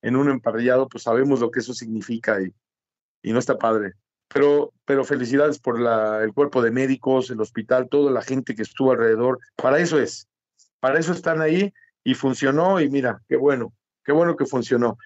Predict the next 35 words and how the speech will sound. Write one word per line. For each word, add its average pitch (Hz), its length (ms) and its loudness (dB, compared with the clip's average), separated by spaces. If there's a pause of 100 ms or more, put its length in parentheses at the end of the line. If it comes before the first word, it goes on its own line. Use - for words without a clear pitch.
(140)
Y 127 140 -2
sin 139 220 2
escatimar 131 720 0
en 117 220 -2
cuestión 135 400 -2
de 113 140 2
gastos 117 420 -2
ni 104 160 -2
dineros, 113 460 0
porque 92 320 -4 (420)
si 123 140 0
hay 135 100 2
algo 131 260 0
que 113 120 -4
sobra 107 480 0
en 98 120 -4
lo, 101 200 0
la 101 260 0
N 123 100 2
F 117 160 0
L 143 160 2
es 127 120 -2
dinero, 110 320 0
así 113 160 -6
que 110 240 -2 (640)
le 113 120 0
van 135 200 2
a 127 80 2
dar 135 140 2
un 131 180 0
trato 127 640 2 (400)
increíble 127 540 2
a 113 40 0
este 110 160 -10
jugador. 95 340 -4